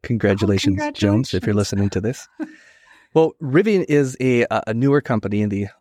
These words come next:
Speaker 1: automotive space. So for those who aren't familiar with the vehicle, can,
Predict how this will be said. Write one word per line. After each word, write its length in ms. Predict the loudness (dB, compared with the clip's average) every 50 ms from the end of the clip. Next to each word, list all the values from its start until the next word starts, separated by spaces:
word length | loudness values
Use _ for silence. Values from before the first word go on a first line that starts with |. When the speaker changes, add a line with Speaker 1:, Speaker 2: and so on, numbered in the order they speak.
| -4
Speaker 1:
automotive 440 | -4 -2 0 0 -2 -2 -2 -4 -6
space. 300 | -8 -8 -6 -6 -6 -4
So 120 | -4 -6 -4
for 100 | -2 0
those 240 | 2 2 2 2
who 180 | 2 0 0 0 2
aren't 200 | 2 2 2 0
familiar 720 | -4 -4 -2 -2 0 2 2 2 2 2 0 -4 -8 -10 -8
with 140 | -8 -8 -6
the 100 | -6 -6
vehicle, 460 | -2 0 -2 -2 -2 -4 -6 -8 -8
can, 340 | -6 -4 -2 -2 -2 -2 -4